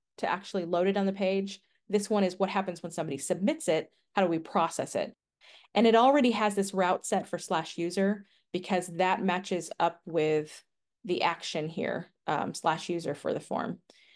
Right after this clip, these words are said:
And so here it's, right now it's receiving this object of the user class. That's the model binding that's in place that encapsulates those first three,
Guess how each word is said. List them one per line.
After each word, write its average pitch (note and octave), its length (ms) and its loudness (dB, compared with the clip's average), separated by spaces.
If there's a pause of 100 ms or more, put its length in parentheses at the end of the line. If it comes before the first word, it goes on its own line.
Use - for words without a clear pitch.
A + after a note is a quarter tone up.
(560)
And F#3 540 2 (760)
so G#3 160 2
here D4+ 300 4
it's, A#3 320 2 (160)
right B3 260 2
now D4 320 2
it's B3 240 -2
receiving C4 840 -2
this A3 340 -2
object G#3 520 0
of G3 180 0
the G#3 80 0
user G#3 260 2
class. D#3+ 460 -4
That's G3 360 -2
the G#3 120 0
model G3 280 2
binding F3 380 -4
that's E3+ 180 -6
in E3 100 -4
place F#3+ 520 2 (340)
that F#3+ 80 4
encapsulates F#3 760 0
those E3 200 -2
first - 420 0
three, F#3 480 -2